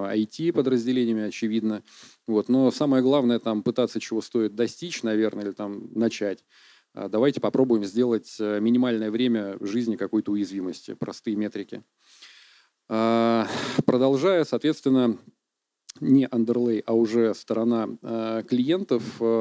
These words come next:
у нас, э, часто спрашивают, там, одни из самых часто задаваемых вопросов, э, это что могут предложить,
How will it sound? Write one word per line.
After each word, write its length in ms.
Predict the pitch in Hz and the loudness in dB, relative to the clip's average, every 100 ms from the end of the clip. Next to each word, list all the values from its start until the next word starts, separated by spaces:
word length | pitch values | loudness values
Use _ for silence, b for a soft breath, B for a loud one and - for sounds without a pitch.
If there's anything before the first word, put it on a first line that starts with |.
| 110 | 0
у 80 | 127 | 0
нас, 460 | 120 151 165 - - | 2 2 -2 -6 -4
э, 260 | 123 117 110 | 0 2 2
часто 320 | 143 131 - | 0 -2 -6
спрашивают, 520 | - 120 131 - 127 | -6 -2 -2 -2 -2
там, 140 | 113 | 0
одни 220 | 110 107 107 | 0 0 -2
из 80 | |
самых 240 | - 107 92 | -2 -4 -4
часто 300 | - 110 117 | -8 -8 -6
задаваемых 500 | 104 110 110 107 - | -2 0 0 -2 -2
вопросов, 460 | 107 - 175 - - B B B B B B B - | -4 0 0 -2 -6 B B B B B B B -4
э, 380 | 113 110 107 - | 0 0 0 0
это 360 | 117 120 110 - - | -2 0 0 -2 -10
что 540 | - 135 156 180 139 - | -8 0 4 4 2 0
могут 460 | 123 147 139 123 - | -2 2 2 2 0
предложить, 640 | 123 117 120 117 107 - | -2 0 0 0 -4 -8